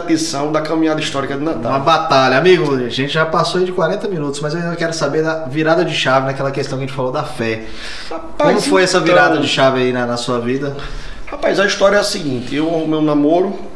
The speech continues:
Speaker 1: Há um tempo atrás, como você, você acabou de me dizer, né?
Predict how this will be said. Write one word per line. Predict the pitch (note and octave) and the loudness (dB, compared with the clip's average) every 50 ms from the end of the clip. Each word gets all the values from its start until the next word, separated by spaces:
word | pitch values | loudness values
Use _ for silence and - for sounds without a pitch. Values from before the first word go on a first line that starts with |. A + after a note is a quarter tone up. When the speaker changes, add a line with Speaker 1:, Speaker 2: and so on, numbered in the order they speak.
| - - - - - - - - - - - | -10 -10 -10 -10 -12 -12 -12 -12 -10 -10 -8
Speaker 1:
Há | - A#2+ | -6 -6
um | B2 A#2+ | -6 -6
tempo | - A#2+ C#3 - D3+ | -6 -6 -6 -6 -8
atrás, | C#3+ - D3 D3 D#3+ D#3 D#3 | -8 -6 -2 -2 -2 -2 0
como | D#3+ C#3+ C3+ A#2+ | 0 0 0 -2
você, | C3+ | -2
você | C3 - C3+ | -4 -4 -2
acabou | A2+ - A#2+ D#3 D#3+ | -2 0 0 0 0
de | D#3 | 0
me | D#3+ D3 | 0 -2
dizer, | C#3+ C#3 A#2+ D3+ E3+ F#3+ | -2 0 2 2 0 2
né? | F#3 F#3+ A3+ | 0 -2 -4